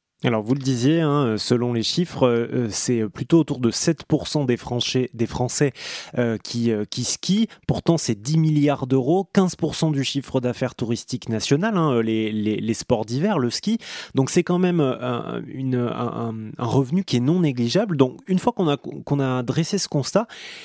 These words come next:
est-ce qu'il existe des solutions alternatives pour maintenir cette économie du ski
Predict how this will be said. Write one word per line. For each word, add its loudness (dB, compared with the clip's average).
est-ce 0
qu'il 0
existe 2
des 6
solutions 2
alternatives 0
pour 0
maintenir 2
cette 0
économie 0
du -4
ski -2